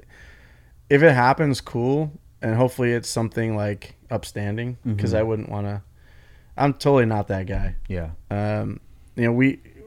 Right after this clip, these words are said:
Speaker 1: we see YouTube and, and doing social media as a means to an end for our business.
Speaker 2: Mm.
Speaker 1: Um, of course, viral content will drive sales for car parts or merchandise, but, like,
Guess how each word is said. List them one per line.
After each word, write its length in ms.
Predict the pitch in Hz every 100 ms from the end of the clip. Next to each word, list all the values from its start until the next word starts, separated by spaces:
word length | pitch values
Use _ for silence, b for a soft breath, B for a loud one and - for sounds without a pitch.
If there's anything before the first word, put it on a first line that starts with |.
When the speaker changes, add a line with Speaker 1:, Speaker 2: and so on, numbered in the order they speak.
| -
Speaker 1:
we 200 | 143 147
see 340 | 156 147 139 127
YouTube 540 | 123 - 127 120 110
and, 220 | 107 104 -
and 180 | 107 104
doing 420 | 113 113 110 107 -
social 360 | - 120 -
media 260 | 107 104 104
as 100 | 101
a 60 | 104
means 260 | 101 101
to 120 | - 110
an 80 |
end 320 | 98 104 123 -
for 140 | - 107
our 60 |
business. 540 | 95 110 98 - - -
Speaker 2:
Mm. 200 | 104 87 80 B B B B -
Speaker 1:
Um, 600 | 113 107 107 98 98 107 - - - -
of 120 | -
course, 260 | 190 170
viral 340 | 117 120 120 107
content 440 | - 107 - 110
will 80 | 107
drive 360 | 107 104 101 98
sales 420 | - 101 101 101
for 260 | - 104 101
car 240 | - 104
parts 480 | 101 104 101 101 -
or 60 | 98
merchandise, 600 | 98 101 101 98 95 101
but, 200 | - 117
like, 220 | 113 110